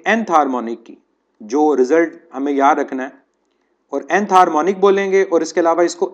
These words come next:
nth ओवरटोन बोलेंगे। और सेम इसका फार्मूला भी वही है जो ऊपर लिखा था कि nth ओवरटोन किसके इक्वल होगी? ये n माइनस वन हार्मोनिक के इक्वल होगी, कि हार्मोनिक में से वन माइनस कर दें,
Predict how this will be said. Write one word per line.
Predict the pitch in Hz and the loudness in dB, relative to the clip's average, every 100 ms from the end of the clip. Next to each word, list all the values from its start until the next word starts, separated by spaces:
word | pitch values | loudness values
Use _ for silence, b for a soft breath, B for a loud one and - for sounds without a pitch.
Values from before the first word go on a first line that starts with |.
| 190 | -4
nth | 214 - | -4 -4
ओवरटोन | - 160 165 160 151 123 | -2 0 0 -2 -6 -6
बोलेंगे। | 104 98 101 101 _ _ _ _ _ _ _ _ _ _ _ _ - _ _ _ - | -8 -10 -18 -20 _ _ _ _ _ _ _ _ _ _ _ _ -20 _ _ _ -14
और | 127 | -12
सेम | - 214 226 | -4 -2 0
इसका | 202 220 | 0 0
फार्मूला | 202 185 175 175 175 | 4 2 2 2 2
भी | 165 165 | 0 -2
वही | 151 165 175 | 0 2 2
है | |
जो | 160 151 | 2 -2
ऊपर | 147 175 | 0 0
लिखा | 147 151 143 | 0 -4 -4
था | 143 143 _ _ _ _ _ | -6 -10 _ _ _ _ _
कि | - 165 | -8 -4
nth | 202 202 | -4 -4
ओवरटोन | 170 175 175 190 190 190 | 0 2 4 2 0 -2
किसके | 226 214 - 190 | -6 -6 0 0
इक्वल | 185 180 | 2 0
होगी? | 156 139 143 143 b b - | 0 -2 -8 -12 b b -14
ये | 135 165 | -8 -4
n | 175 196 190 143 139 | -2 -2 -6 -10 -8
माइनस | 147 160 170 165 | -2 0 0 -4
वन | 143 160 170 - | -4 -4 -4 -12
हार्मोनिक | - 151 135 135 135 143 | -4 -2 -2 -4 -4 -6
के | 139 | -6
इक्वल | 110 101 - 110 | -8 -8 -16 -16
होगी, | - _ _ _ _ _ _ _ - | -18 _ _ _ _ _ _ _ -8
कि | |
हार्मोनिक | 139 156 143 147 160 | -2 0 0 -4 -4
में | 156 | -6
से | 147 | -4
वन | 147 151 | -4 -4
माइनस | 135 120 120 | -6 -8 -10
कर | - | -14
दें, | 101 - | -20 -20